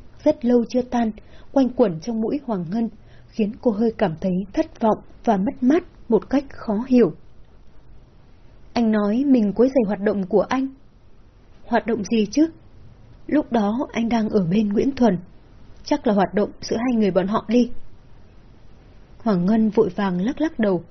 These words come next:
không để cho mình suy nghĩ mấy thứ linh tinh. "Mặc kệ ra sao,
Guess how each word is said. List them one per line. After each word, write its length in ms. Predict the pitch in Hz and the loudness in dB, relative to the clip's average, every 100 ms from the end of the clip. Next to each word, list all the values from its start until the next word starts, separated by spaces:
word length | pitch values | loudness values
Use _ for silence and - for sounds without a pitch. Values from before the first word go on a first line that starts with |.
| - - | -20 -18
không 220 | - 277 | -4 2
để 140 | 240 165 | 2 2
cho 100 | 277 | 0
mình 240 | 240 202 | 0 0
suy 200 | 170 - | -2 -2
nghĩ 300 | 240 233 262 277 | 0 0 -2 0
mấy 200 | 220 226 | 0 2
thứ 180 | 220 214 | 2 2
linh 220 | 302 240 | 2 0
tinh. 220 | - 226 - - - - - - - - - - - - | 0 0 0 -12 -20 -20 -20 -20 -20 -20 -20 -20 -8 -4
"Mặc 120 | 185 - | -4 0
kệ 80 | 247 - | 0 0
ra 80 | 226 - | -8 -6
sao, 200 | 220 | -4